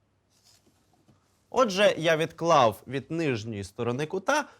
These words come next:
один раз сімнадцять градусів. Цей шаблончик. Надалі я повторю процедуру таку ще п'ять разів.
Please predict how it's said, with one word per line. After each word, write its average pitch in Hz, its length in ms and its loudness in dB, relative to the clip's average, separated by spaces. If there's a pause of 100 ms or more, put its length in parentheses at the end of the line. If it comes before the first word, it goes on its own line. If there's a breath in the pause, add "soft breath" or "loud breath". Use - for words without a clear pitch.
(100)
один 147 440 0
раз 220 360 -2
сімнадцять 147 760 -8
градусів. 90 600 -8
Цей 190 180 -2
шаблончик. 101 760 -4 (480 soft breath)
Надалі 208 680 2
я 175 280 4
повторю 175 560 0
процедуру 156 680 -2
таку 262 460 -4
ще 202 460 0
п'ять 156 480 -2
разів. 127 520 -6